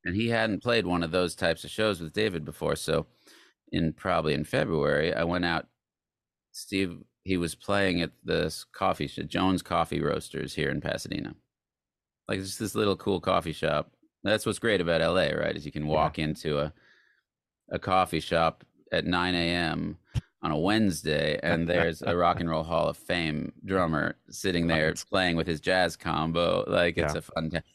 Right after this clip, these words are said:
Speaker 1: So I went to meet him there, and then I, he said, "Okay, why don't you, you know, come back to my s-, to my studio 'cause we can rehearse there for the show." Um, so I went back and just, you know, he showed me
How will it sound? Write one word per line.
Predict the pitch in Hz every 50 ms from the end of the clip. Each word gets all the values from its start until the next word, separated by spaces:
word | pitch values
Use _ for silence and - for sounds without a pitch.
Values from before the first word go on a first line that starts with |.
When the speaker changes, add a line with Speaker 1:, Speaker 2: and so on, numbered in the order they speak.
| - -
Speaker 1:
So | - - 123
I | 123 127
went | 139 139 113 -
to | 110 107 98 - - - - - - -
meet | - 98 101 107 110 104
him | 98 95
there, | 101 113 107 87 87
and | 90 87
then | 85 82
I, | 80 80 80 - _ _ _ _ -
he | 85 85 78
said, | - - 80 76
"Okay, | 78 - 78 76
why | 78 80
don't | 78 78
you, | 76 73 - - - -
you | - 85 76
know, | 71 -
come | - - 82 78 78
back | 78 78 80 -
to | - 78
my | 76 76
s-, | 76 - - - _ _ -
to | - - 76 71
my | 73 71 69 71 71 69
studio | 76 - - - 156 135 101 87
'cause | - 92 85
we | 87 82
can | 82 82
rehearse | 82 90 110 76 78 - -
there | - - - - - - _ _ _ _ _ _ _ _ _ _ _ _ _ _ -
for | - 90
the | 82 82 -
show." | - 123 127 87 57 50 - - - _ _ _ _ -
Um, | - 85 85 80 78 78 78 -
so | - - 98 95
I | 90
went | 87 87 90 85 78
back | 82 82 82 82 82 - -
and | 82 82 80
just, | 80 78 - -
you | - 90
know, | - -
he | 73 71
showed | - - 78 73 73 69
me | 73 73 73 73